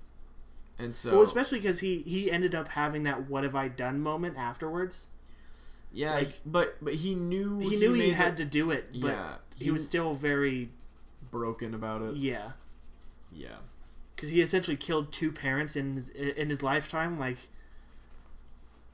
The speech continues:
Speaker 1: Within,
Speaker 2: Diff-
Speaker 1: like, ten years of each other, too.
Speaker 2: Yeah.
Speaker 1: Like, his actual father and then a basically pseudo-mother.
Speaker 2: Yeah.
Speaker 1: And
Speaker 2: Uh,
Speaker 1: his childhood love interest.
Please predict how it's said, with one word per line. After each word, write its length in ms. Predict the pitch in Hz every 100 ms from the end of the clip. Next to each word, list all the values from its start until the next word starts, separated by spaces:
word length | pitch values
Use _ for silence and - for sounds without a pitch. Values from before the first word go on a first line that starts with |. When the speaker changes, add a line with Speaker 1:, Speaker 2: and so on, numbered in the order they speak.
| -
Speaker 1:
Within, 600 | 160 196 320 262 180 131 - -
Speaker 2:
Diff- 100 | 147
Speaker 1:
like, 300 | 135 120 - - -
ten 280 | 190 175
years 260 | 156 175 123
of 80 | 113
each 160 | 113 123
other, 240 | 110 110
too. 160 | 113 139
Speaker 2:
Yeah. 300 | 117 110 107
Speaker 1:
Like, 420 | 117 113 110 - - - - - - - - - - - -
his 280 | - 147 131
actual 600 | 139 151 151 - 147 127 117
father 520 | 143 120 117 110 101
and 220 | 95 110
then 280 | 107 107 - - - -
a 340 | 113 104 104 - - - - -
basically 380 | 135 123 107
pseudo-mother. 880 | 107 - 160 127 113 110 113 - 92 -
Speaker 2:
Yeah. 280 | 160 143 - - - - - - - - - - - - - - - - - - - - - - - - - - - - - -
Speaker 1:
And 160 | 170 196
Speaker 2:
Uh, 20 |
Speaker 1:
his 140 | 165 -
childhood 400 | 160 127 120 113
love 240 | 104 104
interest. 580 | 101 107 95 - -